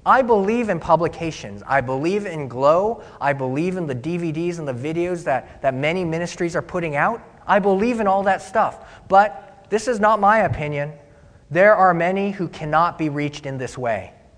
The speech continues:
This is Spirit of Prophecy. She is saying many cannot be reached in these traditional ways like publications. What do they need?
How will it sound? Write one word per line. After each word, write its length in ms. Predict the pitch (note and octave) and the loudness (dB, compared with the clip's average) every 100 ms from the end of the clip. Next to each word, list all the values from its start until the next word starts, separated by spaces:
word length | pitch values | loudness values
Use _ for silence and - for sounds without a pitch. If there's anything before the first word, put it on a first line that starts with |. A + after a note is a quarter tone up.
| _ _ _ _ _ _ _ _ _ _ _ | _ _ _ _ _ _ _ _ _ _ _
This 200 | F#3 F#3+ | -8 -6
is 120 | G3 | -6
Spirit 320 | - G3 F#3 E3+ | -4 0 2 2
of 100 | - | 2
Prophecy. 580 | E3 D#3 C3 - F#2 - _ _ _ - | 2 2 -2 -10 -14 -16 _ _ _ -14
She 320 | - B3+ C4+ | -4 0 2
is 140 | G3+ | 2
saying 440 | G#3+ F#3+ D#3 C3+ - - - | 0 -2 -2 -4 -12 -18 -6
many 400 | D3+ F#3 A3+ A#3+ | -2 0 0 -4
cannot 500 | - E3+ F3 F#3+ F#3+ | -6 0 2 2 0
be 140 | F#3 | -4
reached 400 | E3+ G3+ D#3 - | -2 -2 -2 -4
in 60 | D#3 | -4
these 140 | D#3 | -4
traditional 640 | D3 D#3+ C3+ F3 - F3+ E3 | -6 -8 -6 -6 -4 -4 -2
ways 320 | F3 F3+ C#3+ | 0 -2 0
like 160 | D3 D3 | 0 0
publications. 800 | D#3+ F3 F3+ G#3 - G2 D#2+ _ _ _ _ _ _ _ _ _ - _ _ - - - - - _ _ _ | -2 -2 -6 -6 -8 -16 -18 _ _ _ _ _ _ _ _ _ -20 _ _ -20 -20 -20 -20 -20 _ _ _
What 180 | - E3 | 2 2
do 100 | F#3+ | 4
they 180 | F3+ G3 | 2 0
need? 280 | C#3+ G2+ | -2 -8